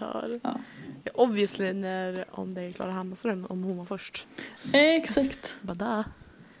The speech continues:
Speaker 2: Da, Sweden always.
Speaker 1: Ja, men det är typ också när jag tänker på Euphoria och, eh, On the Teardrops.
Speaker 2: Ja, alltså snälla.
Speaker 1: Alltså det är inte samma låt, men alltså samma
Speaker 2: Koncept.
Speaker 1: det här s-, det här s-,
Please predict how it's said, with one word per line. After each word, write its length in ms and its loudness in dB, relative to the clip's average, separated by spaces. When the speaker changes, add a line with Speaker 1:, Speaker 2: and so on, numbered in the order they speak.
Speaker 2:
Da, 320 8
Sweden 440 6
always. 220 4
Speaker 1:
Ja, 60 6
men 80 10
det 60 10
är 20 8
typ 260 2
också 180 2
när 40 8
jag 80 4
tänker 280 4
på 120 0
Euphoria 600 8
och, 500 2
eh, 460 2
On 140 4
the 80 6
Teardrops. 760 2
Speaker 2:
Ja, 760 6
alltså 240 0
snälla. 960 4
Speaker 1:
Alltså 200 6
det 60 10
är 20 8
inte 140 4
samma 280 8
låt, 420 4
men 180 4
alltså 160 2
samma 500 6
Speaker 2:
Koncept. 520 4
Speaker 1:
det 60 6
här 100 8
s-, 340 2
det 60 -4
här 220 -2
s-, 340 -4